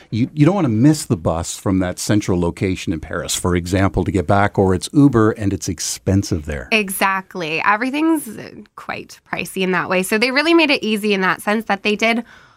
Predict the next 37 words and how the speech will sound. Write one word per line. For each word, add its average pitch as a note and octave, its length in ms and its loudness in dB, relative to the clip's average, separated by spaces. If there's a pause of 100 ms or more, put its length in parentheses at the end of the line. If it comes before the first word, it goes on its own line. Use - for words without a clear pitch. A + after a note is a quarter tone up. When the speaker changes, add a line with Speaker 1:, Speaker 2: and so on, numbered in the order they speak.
(120)
Speaker 2:
they, B3+ 300 0
they A2+ 200 0
gave C#4+ 220 2
you D4+ 160 4
reasonable A3 500 2
options. E3 540 0
So F#3+ 360 2
when G3+ 260 2
we G#3+ 180 2
were G#3 160 2
in F#3 260 2
Croatia G3 800 2
and F#3 120 -4
we F#3+ 100 0
did F3+ 260 -4
Plitvice G3+ 480 -6
Lakes, F#3 360 -2
they F#3 320 2
gave F#3+ 260 0
us F#3 300 -2 (280)
two F4+ 140 6
different G#3+ 340 0
drop-off - 400 -2
times F#3+ 400 -2
and G#3 120 0
two G#3 100 -4
different F#3 280 -2
pickup - 340 -6
times. F#3+ 500 -4
So F#3+ 200 2
we F#3 140 2
could F#3+ 180 -4
spend F3+ 260 -4
however G#3+ 340 2
long F#3 240 4
we G3+ 120 2
wanted C#4+ 440 2